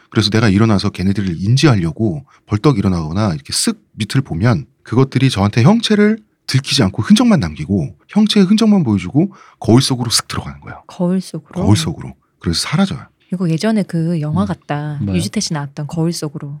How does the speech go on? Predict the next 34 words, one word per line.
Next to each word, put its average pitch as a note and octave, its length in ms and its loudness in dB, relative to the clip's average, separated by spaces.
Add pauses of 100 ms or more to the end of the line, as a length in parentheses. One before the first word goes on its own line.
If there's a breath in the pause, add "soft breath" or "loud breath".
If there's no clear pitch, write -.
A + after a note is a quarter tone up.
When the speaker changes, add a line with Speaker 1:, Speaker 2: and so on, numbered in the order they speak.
(100)
Speaker 3:
아. F#2 580 -2 (140)
Speaker 2:
그 F3+ 100 -2
영화 G3 80 2
되게 F#3 220 -2
무서웠는데. D#3+ 680 -4 (140)
Speaker 1:
그런데 F#2+ 720 4
타로점이 G#2 760 2
너무 F2+ 260 0
안 E2+ 120 -2
좋게 - 220 -8
나오거나 D2+ 480 -10
특히 - 200 -14
건강점 F2 520 -6
이런 D#2+ 160 -8
Speaker 2:
네. E2 160 -6
Speaker 1:
건데 D#2+ 300 -6 (360 soft breath)
사업점 D#3 560 2
그 - 80 0
좋게 - 280 0
말해주고 F#2 340 -2
싶잖아요. A2+ 360 0
나도 E2 200 -4
부담스럽잖아, - 800 -2
Speaker 2:
음. G3 40 4
Speaker 1:
손님들한테. D3 640 0
Speaker 2:
음, D#3 220 -4
음. D#3 100 -14 (240 loud breath)
Speaker 1:
그럴 G2+ 220 2
때 A2+ 340 2 (220)
이제 G2 240 4
아, F2+ 220 -2
이걸 F#2+ 180 0
전달은 A2 480 2
해야겠는데 G2+ 840 2